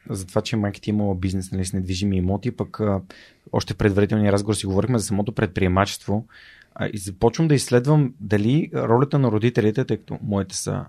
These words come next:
а, научни работници двамата, по някакъв начин дава пример на, а, на хората за това дали да бъдат предприемчиви или не. Естествено, има всякакви изключения. Просто ми е интересно дали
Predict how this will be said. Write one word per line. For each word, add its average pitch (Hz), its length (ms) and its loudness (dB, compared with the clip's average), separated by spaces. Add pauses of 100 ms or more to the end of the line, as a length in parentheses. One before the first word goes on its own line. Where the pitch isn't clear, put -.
а, 104 100 -4
научни 110 360 -2
работници 95 460 -2
двамата, 90 560 -2 (680)
по 110 80 -2
някакъв 113 480 0
начин 123 500 2
дава 117 300 6
пример 117 300 4
на, 104 420 -2 (720)
а, 98 440 -4 (280)
на 104 120 -4
хората 110 380 0
за 98 140 -8
това 107 300 0 (100)
дали 107 300 2
да 123 100 2
бъдат 120 280 2
предприемчиви 104 760 -2
или 107 180 2
не. 104 120 4
Естествено, 147 380 -2
има 151 120 2
всякакви 143 320 -2
изключения. 110 600 -2
Просто 123 260 -4
ми 117 60 2
е - 20 2
интересно 117 420 0
дали 117 320 2